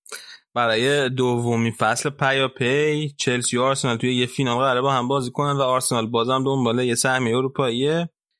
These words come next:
این دفعه سهمیهٔ لیگ اروپا. ام، حالا ما بازی چلسی یونایتد رو نتونستیم ببینیم، بیایم راجع به حرف بزنیم، داشتیم ضبط می‌کردیم.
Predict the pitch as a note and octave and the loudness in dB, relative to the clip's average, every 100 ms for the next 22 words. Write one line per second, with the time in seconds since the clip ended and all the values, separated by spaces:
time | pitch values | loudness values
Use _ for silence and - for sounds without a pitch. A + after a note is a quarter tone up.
0 | _ - A#2+ A#2 A#2+ B2+ B2+ A#2+ A#2+ C3 | _ -2 0 0 0 0 0 0 0 -2
1 | C#3+ C#3 - - A#2 C3+ - - - - | -2 -4 -4 -2 -2 -2 -6 -8 -12 -18
2 | _ - - - - - - B2 A#2+ A#2 | _ -20 -14 -12 -14 -12 -4 0 2 2
3 | A2+ A2 A#2 _ _ _ _ - - B2+ | 2 0 -4 _ _ _ _ -12 -4 -2
4 | A#2+ A2+ A#2 B2+ B2+ B2 C3+ A#2+ C#3+ C#3+ | 2 2 2 2 0 0 0 0 -2 0
5 | C#3+ C#3+ C#3+ C3+ A#2+ A#2+ A2+ - A2 - | 0 0 0 0 0 2 0 0 -2 -2
6 | G#2 G#2 G#2 G#2 G#2 G#2+ G#2 G#2 G#2 G#2 | 0 2 2 0 0 0 0 0 0 0
7 | G#2+ G2+ G#2 G#2 G2+ G2+ G#2 G2+ G2+ G#2 | -2 -2 -2 -2 -2 -2 0 0 0 -4
8 | G#2+ G2 G2 F#2+ | -2 0 0 -4